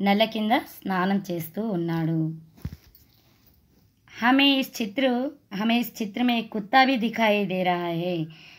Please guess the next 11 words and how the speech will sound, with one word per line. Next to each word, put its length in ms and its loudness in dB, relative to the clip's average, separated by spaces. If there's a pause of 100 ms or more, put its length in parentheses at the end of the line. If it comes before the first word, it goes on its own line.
(360)
తే 160 0
ఇవన్నిటితో 600 2
పాటు 540 2
కేవలం 480 0
రైతులు, 680 0 (520)
ఉమ్, 360 -4
తర్వాత 720 4
పొలము, 540 2
పచ్చని 320 -2
ప-, 380 -2 (140)
పంటలు, 400 0